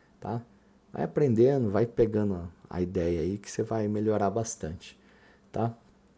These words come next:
O que que a gente tem aqui agora? É, mercado, ele pode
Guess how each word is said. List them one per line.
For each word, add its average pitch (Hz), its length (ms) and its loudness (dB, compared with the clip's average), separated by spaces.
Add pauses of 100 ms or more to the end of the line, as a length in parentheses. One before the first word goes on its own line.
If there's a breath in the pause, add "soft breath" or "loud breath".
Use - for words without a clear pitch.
(320)
O - 100 -20
que 131 80 0
que 151 80 8
a 147 40 12
gente 139 220 4
tem 135 140 4
aqui 127 220 4
agora? 107 400 6 (760 loud breath)
É, 104 720 6
mercado, 170 540 8 (360)
ele 107 200 0
pode 104 720 2